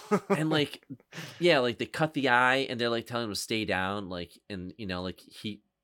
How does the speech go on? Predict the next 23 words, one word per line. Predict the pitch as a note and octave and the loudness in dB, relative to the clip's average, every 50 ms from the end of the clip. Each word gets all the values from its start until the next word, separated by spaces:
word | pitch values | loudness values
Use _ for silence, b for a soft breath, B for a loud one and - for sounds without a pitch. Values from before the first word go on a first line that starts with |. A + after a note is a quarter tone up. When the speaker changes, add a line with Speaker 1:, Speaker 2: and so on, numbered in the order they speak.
| _ _ _ _ _ _ - | _ _ _ _ _ _ -12
Speaker 2:
he | A#2 A2+ | -8 -4
does | G#2+ A#2+ G#2+ - | -2 -2 -2 0
that | G#2+ F2 - _ | -2 -4 -4 _
thing, | - A2 A2 G#2 - | -4 -4 -4 -4 -6
but, | A2+ E2+ | -6 -4
like, | G2+ G#2+ G#2 | -4 -6 -4
he, | - B2+ C3 - - | -4 -6 -6 -6 -6
he | A#2 A2+ A2+ | -6 -6 -4
does | G2 A#2+ B2+ A#2+ | -2 -2 -2 -2
it | - - | -4 -4
so | - - - C#3 B2+ B2 | -4 0 2 4 4 4
well. | G#2 G#2 A2+ A2 F#2+ | 6 6 6 6 6
They | G2+ C3 D#3 | 8 8 8
actually | E3+ E3+ - G#2 | 6 6 2 -4
both | - - A#2 G#2+ G2+ | 0 2 2 2 2
do. | - - E2+ | 2 -2 -6
Him | A2 D3 F3+ | -4 -4 -2
and | D#3 A#2+ - | -4 -4 -6
Carl | - - B2+ A#2 G#2 G2 | -2 0 2 2 2 2
We-, | G2+ D#2+ - - | 0 -6 -6 -4
Weathers, | A#2 A2 G2 F#2+ F2+ - B B B B B B B B _ - | -2 -2 -2 -2 -4 -6 B B B B B B B B _ 4
they | B2+ C#3 E3 | 6 6 6
both | E3 - - C#3 C#3 C3 A2+ G#2 - - - | 6 8 10 10 10 10 10 6 2 -6 -20